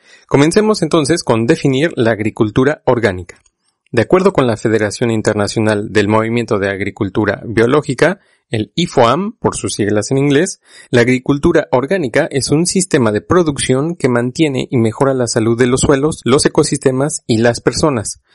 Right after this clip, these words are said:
Se basa fundamentalmente en los procesos ecológicos y la biodiversidad, sin usar insumos que tengan efe-,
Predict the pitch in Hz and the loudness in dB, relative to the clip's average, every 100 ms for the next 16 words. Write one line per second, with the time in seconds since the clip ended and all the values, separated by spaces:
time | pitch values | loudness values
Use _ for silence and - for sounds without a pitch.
0 | _ - 127 175 - 135 - 196 196 156 | _ 0 4 4 0 -4 -2 -2 0 0
1 | 127 123 113 117 120 147 - 127 117 - | 0 0 0 0 0 -2 0 -2 -2 -2
2 | - 120 147 131 123 - - 180 151 135 | -2 0 0 0 -2 -2 -2 0 2 2
3 | 131 143 - 156 180 - 113 110 117 117 | 0 -4 0 0 0 -4 -2 2 2 2
4 | 123 120 127 - 143 156 - - 139 139 | 0 2 0 0 2 2 0 0 2 2
5 | 131 160 156 151 151 196 156 127 - 127 | 2 2 2 -2 0 2 2 0 -2 -2
6 | 127 123 123 123 113 - 139 120 | 0 0 0 -2 -4 -4 -2 -2